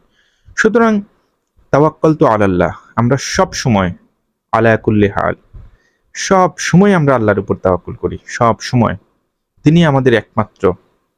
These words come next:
অভিভাবক, একমাত্র বন্ধু, একমাত্র সাহায্যকারী, আর কোনো অভিভাবক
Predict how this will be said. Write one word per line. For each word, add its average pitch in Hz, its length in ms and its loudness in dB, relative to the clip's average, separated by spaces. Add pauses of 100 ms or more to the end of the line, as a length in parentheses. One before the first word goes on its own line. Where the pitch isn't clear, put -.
(280)
অভিভাবক, 113 600 2 (280)
একমাত্র 104 440 -4
বন্ধু, 98 440 0 (480)
একমাত্র 107 480 -4
সাহায্যকারী, - 680 -4 (160)
আর 104 220 -2 (220)
কোনো 147 280 2 (1000)
অভিভাবক 113 480 2